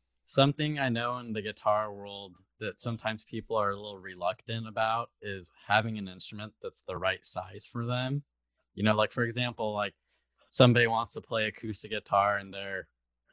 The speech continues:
you know, like, a teenager, they're five two, they're short, and they like the jumbo guitar, which is a humongous size guitar. Something I'm curious about when you're selecting, like, the violin size for your kids, like, what do you do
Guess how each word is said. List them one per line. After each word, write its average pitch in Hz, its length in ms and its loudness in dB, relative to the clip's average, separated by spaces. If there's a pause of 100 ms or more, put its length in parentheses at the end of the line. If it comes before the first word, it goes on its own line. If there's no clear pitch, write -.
(200)
you 107 120 4
know, 101 200 6
like, 98 160 0
a 98 60 -6
teenager, 98 580 -8
they're 90 140 -12
five 98 400 2 (120)
two, 98 460 -12 (380)
they're 95 140 -2
short, 104 460 0
and 101 120 -14
they 101 120 2
like 101 300 0
the 101 120 -2
jumbo 98 500 -2
guitar, 90 600 -4 (240)
which 101 260 -4
is 95 300 -6 (120)
a 107 100 0
humongous 107 520 4
size 101 300 2
guitar. 98 520 -4 (380)
Something 110 380 2
I'm 107 180 0
curious 110 340 -6
about 101 460 2 (360)
when 104 140 2
you're 104 100 0
selecting, 107 560 2
like, 104 180 -10
the 101 120 -8
violin 98 500 0
size 104 360 -2
for - 140 -12
your 90 200 -10
kids, 104 440 -2
like, 101 180 -8
what 98 220 -10
do 104 60 -16
you 95 260 -18 (120)
do 95 420 -10